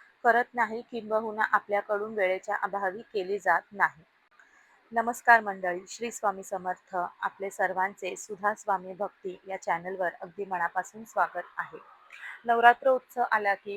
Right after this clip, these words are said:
प्रत्येक घरामध्ये देवीचे आगमन होते आणि त्यांची पहिली पायरी म्हणजे घटस्थापना. आपल्या हिंदू संस्कृतीमध्ये आपण नवरात्र उत्सवामध्ये, शारदीय नवरात्र उत्सवामध्ये प्रत्येकाच्या घरोघरी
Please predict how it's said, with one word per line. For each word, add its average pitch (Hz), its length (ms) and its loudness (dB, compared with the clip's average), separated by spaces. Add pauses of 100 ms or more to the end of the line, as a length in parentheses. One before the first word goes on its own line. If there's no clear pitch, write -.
प्रत्येक - 540 -6
घरामध्ये 190 580 -2 (160)
देवीचे 196 520 -6
आगमन 190 380 -4
होते 185 380 -8 (120)
आणि 190 280 -2
त्यांची 196 320 -8 (120)
पहिली 196 300 0
पायरी 220 380 2
म्हणजे 220 420 -6 (400)
घटस्थापना. - 760 -2 (540)
आपल्या 233 260 2
हिंदू 240 280 -8
संस्कृतीमध्ये 208 1040 -8 (340)
आपण 196 340 -2 (120)
नवरात्र 208 580 2
उत्सवामध्ये, 196 760 -2 (100)
शारदीय 196 460 2
नवरात्र 190 500 2
उत्सवामध्ये 185 800 -4 (120)
प्रत्येकाच्या - 600 0
घरोघरी 196 580 -4